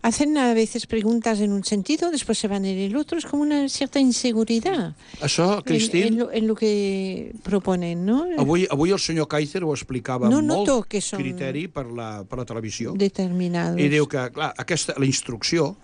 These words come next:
Speaker 2: quan es fa aquest judici, eh, eh, la instrucció, vol dir tota la documentació que
Speaker 1: Sí,
Speaker 2: té
Speaker 1: sí.
Speaker 2: el jutge, eh, ve de la instrucció que va fer Llarena.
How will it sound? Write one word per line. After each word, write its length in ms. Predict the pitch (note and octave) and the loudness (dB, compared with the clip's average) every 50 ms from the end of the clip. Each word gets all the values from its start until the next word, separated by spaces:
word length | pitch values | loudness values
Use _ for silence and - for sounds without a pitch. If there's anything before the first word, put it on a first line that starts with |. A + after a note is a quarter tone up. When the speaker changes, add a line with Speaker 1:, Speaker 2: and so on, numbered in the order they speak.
| - - _ - | -20 -20 _ -10
Speaker 2:
quan 160 | - - A#2 B2+ | -4 -2 -2 -2
es 80 | A#2 - | -2 -2
fa 80 | - E3 | -4 -4
aquest 160 | - F3+ D3+ - | -4 -4 -4 -2
judici, 480 | C#3+ C3 A#2+ D#3 D3+ - - A#2 D3 F3+ - - - - - - - - - - | -2 -2 -2 -2 -2 -2 -2 -4 -6 -10 -12 -18 -20 -20 -20 -20 -20 -20 -10 -4
eh, 240 | A2 A#2+ C#3 D#3 D3+ | 0 2 2 2 2
eh, 360 | C#3 C3 B2+ A#2+ A#2+ A#2+ A#2+ A2+ | 0 0 0 0 0 0 -2 -2
la 120 | A#2 B2 B2 | 0 0 0
instrucció, 680 | B2 - - - A#2+ A2+ - - - D3+ D3 C3+ C3 E3 - _ _ _ _ _ _ - | 0 -2 -2 -2 -4 -4 -2 0 2 2 4 2 2 -2 -8 _ _ _ _ _ _ -8
vol 140 | G#2 A#2 A2 C3 | -6 -4 -2 -2
dir 100 | B2 B2 - | -4 -2 -2
tota 180 | C#3+ C3 D#3 | -2 -2 -2
la 80 | C#3 C3+ | -2 0
documentació 720 | C3 C3 B2+ - B2 B2 A#2+ A2+ - B2 - - C#3 B2 | -2 -2 -2 -2 -2 -2 -2 -2 -2 -4 -2 0 0 0
que 120 | - - - | 0 0 2
Speaker 1:
Sí, 100 | C#4 C#4 | 2 2
Speaker 2:
té 60 | A#3+ | 2
Speaker 1:
sí. 160 | A3+ - A3 G#3+ | 2 2 2 2
Speaker 2:
el 60 | A#3 | 2
jutge, 340 | D3+ D3 A#2 A2 B2+ C3+ E3 - - - - - - - _ _ - | 0 -2 -4 -8 -10 -10 -12 -14 -18 -20 -20 -20 -20 -20 _ _ -8
eh, 260 | A#2 B2 B2 B2 B2 A2+ | -4 -2 -2 -2 0 0
ve 140 | B2+ B2+ | -2 0
de 100 | C3 D#3+ | 0 2
la 60 | D3+ C#3 | 2 0
instrucció 380 | C3 - - C3 - - C3+ - | 0 0 -2 -4 -4 -4 -2 -2
que 80 | D3 | 0
va 80 | C#3 B2 | -2 -2
fer 100 | - A#2+ A2+ | -2 -2 -2
Llarena. 440 | A#2 C3+ F3+ G#3 E3+ C#3+ C3+ - | -2 0 0 0 -2 -4 -6 -10